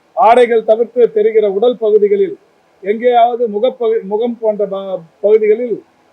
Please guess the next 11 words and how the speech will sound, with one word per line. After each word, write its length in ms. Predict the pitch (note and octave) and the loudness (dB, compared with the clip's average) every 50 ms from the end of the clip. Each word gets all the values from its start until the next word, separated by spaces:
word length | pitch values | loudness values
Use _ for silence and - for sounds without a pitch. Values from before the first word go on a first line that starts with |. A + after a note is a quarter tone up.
| _ _ | _ _
இந்த 160 | G3+ G#3 G3 | -4 0 0
அம்மைக்குரிய 600 | F#3 G3 A3+ B3+ C4 B3+ G#3 B3 A#3 A3+ A3 G#3+ | 0 0 0 -2 -4 -4 -4 -6 -4 0 0 0
பாதிப்பு, 500 | F#3 G3+ G#3 A3 A3+ A3 A3 A3 G#3 E3+ | 0 2 0 0 0 0 -2 -2 -2 -2
குரங்கு 280 | - G3+ A3+ A#3 A#3 A#3 | 0 -4 -4 -2 -2 -2
அம்மைக்குரிய 460 | G#3+ G#3+ G#3+ G3 G#3 G#3 G3 G3+ G3 | -2 -2 -4 -4 -2 0 0 0 0
பாதிப்பு 420 | F3+ F#3+ G3+ A3 A3 A3 G3+ - G#3 | 0 0 0 0 0 -2 -2 0 0
இருக்கிறதா 440 | G3+ G3+ G3 - G3+ G3+ G3 G#3 G3+ | 0 0 -2 -4 -6 -4 -4 -4 -4
என்பதை 440 | G3 F#3+ F#3 F#3 F3+ F3+ E3+ C3 _ _ _ _ _ _ _ _ - | -4 -4 -4 -4 -4 -6 -14 -16 _ _ _ _ _ _ _ _ -4
தொடர்ச்சியாக 560 | F#3+ G#3 A3 A#3 G3+ - A#3+ A3+ A3 A3 A3 | -2 0 0 0 -2 -2 0 2 2 2 0
ஆய்வு 220 | G3 G3 G#3+ A3 G#3 | 0 0 0 -2 0
செய்கிறார்கள். 560 | - G3+ G3 F#3+ F#3+ F#3 F3+ F3 F#3+ A#3 C4+ | 0 -2 -2 -2 -2 -4 -4 -4 -4 -8 -8